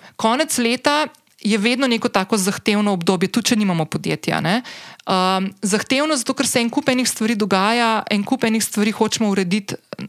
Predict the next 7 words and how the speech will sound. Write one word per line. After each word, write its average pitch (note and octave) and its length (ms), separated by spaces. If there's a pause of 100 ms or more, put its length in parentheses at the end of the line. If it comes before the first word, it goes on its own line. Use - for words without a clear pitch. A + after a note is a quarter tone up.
do F#3+ 220
konca G3 360
leta, A3 440
eh, - 840 (100)
in G#3 140
stopiti G#3+ 440
v G3 40